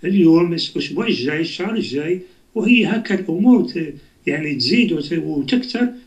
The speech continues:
حتى نوصل إلى ما، آه، نشدو إليه. كذلك، آه، النقطة اللي نقدر نزيد نضيفها هو الابتعاد عن المشاعر السلبية.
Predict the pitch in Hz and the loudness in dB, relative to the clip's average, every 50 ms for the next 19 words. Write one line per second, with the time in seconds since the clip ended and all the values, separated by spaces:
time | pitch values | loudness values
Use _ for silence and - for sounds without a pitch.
0 | _ _ - - 254 247 - - 214 208 208 185 190 180 - - 190 190 - 165 | _ _ -8 -6 -4 -4 -4 -4 -4 -4 -2 -2 -4 -4 -2 -4 -4 -4 -2 -4
1 | 160 165 165 160 160 160 165 170 175 - - _ _ _ _ - 135 139 139 147 | -4 -2 -4 -4 -4 -4 -6 -6 -8 -10 -14 _ _ _ _ -12 -10 -10 -8 -10
2 | 147 143 - 151 151 143 143 139 147 156 170 175 - - 127 139 180 - 143 143 | -10 -12 -12 -12 -12 -12 -10 -10 -2 0 2 2 2 0 -2 -2 0 2 2 2
3 | 139 127 117 - - - _ _ _ _ _ - 247 254 294 294 269 247 247 254 | 2 2 0 -2 -4 -10 _ _ _ _ _ 2 2 4 4 4 4 4 2 2
4 | 254 - - - _ _ _ _ _ _ _ _ _ _ _ _ _ _ - - | 0 -4 -12 -18 _ _ _ _ _ _ _ _ _ _ _ _ _ _ -20 -20
5 | _ _ _ _ _ - 143 135 135 135 127 120 120 120 120 120 - _ - 135 | _ _ _ _ _ -6 -4 -4 -2 0 0 -2 -2 -2 -6 -10 -14 _ -4 0
6 | 151 190 247 - - - 175 156 151 147 156 156 - - 147 151 156 147 139 156 | 2 2 2 0 0 -2 -4 -4 -2 -4 -6 -6 -6 -6 -6 -4 -4 -2 0 0
7 | 170 151 147 143 180 185 175 180 180 165 160 170 165 165 - - - - - - | 0 0 0 -2 -2 -2 -2 -4 -4 -2 -2 -2 -2 -2 -4 -6 -8 -8 -8 -8
8 | - 123 123 147 175 170 160 151 - - _ _ _ _ _ _ _ _ _ _ | -6 -6 -4 -4 -4 -4 -6 -8 -10 -14 _ _ _ _ _ _ _ _ _ _
9 | _ _ _ _ _ - 139 151 156 147 143 139 139 127 - - 196 185 156 147 | _ _ _ _ _ -6 -6 -6 -4 -6 -6 -6 -6 -6 -4 -4 -4 -4 -4 -6
10 | 139 - - - - 156 143 147 247 240 180 - - | -6 -8 -8 -8 -8 -8 -4 -2 0 0 0 -2 -4